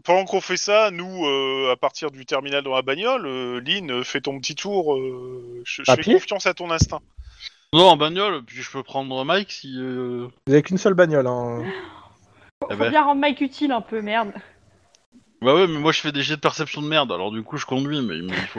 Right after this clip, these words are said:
Speaker 3: il faut une paire d'œil, d'yeux de supplémentaire, quoi.
Speaker 4: Allez, je serai
Speaker 2: Un
Speaker 4: tes
Speaker 2: petit
Speaker 4: yeux,
Speaker 2: jet de
Speaker 4: je serai ton
Speaker 2: perception
Speaker 4: cœur.
Speaker 2: instinct de flic.
Speaker 1: Je sais pas
Speaker 4: Ça
Speaker 1: pourquoi,
Speaker 4: marche.
Speaker 1: mais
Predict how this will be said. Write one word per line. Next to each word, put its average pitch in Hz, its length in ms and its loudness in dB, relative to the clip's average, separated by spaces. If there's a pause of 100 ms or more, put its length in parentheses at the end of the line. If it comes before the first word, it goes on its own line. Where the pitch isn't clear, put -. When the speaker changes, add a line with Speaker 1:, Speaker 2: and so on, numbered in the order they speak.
Speaker 3:
il - 60 2
faut 508 180 2
une - 140 2
paire 120 180 4
d'œil, 123 380 0 (100)
d'yeux 120 160 -2
de 123 160 -6
supplémentaire, 131 580 0
quoi. 117 160 -8 (440)
Speaker 4:
Allez, 220 380 0
je 220 120 -8
serai 233 260 -2
Speaker 2:
Un 143 40 2
Speaker 4:
tes 143 60 -2 (120)
Speaker 2:
petit 156 60 -6
Speaker 4:
yeux, 147 160 4
Speaker 2:
jet 156 80 4
de - 0 -
Speaker 4:
je 139 80 -4
serai 135 140 2
ton - 40 -12
Speaker 2:
perception 165 540 2
Speaker 4:
cœur. 147 80 4
Speaker 2:
instinct 143 220 0
de 143 60 -4
flic. - 380 -10 (520)
Speaker 1:
Je - 80 -6
sais - 80 -4
pas 120 100 -12
Speaker 4:
Ça - 100 -8 (120)
Speaker 1:
pourquoi, 196 240 4
Speaker 4:
marche. 170 40 2
Speaker 1:
mais 143 100 2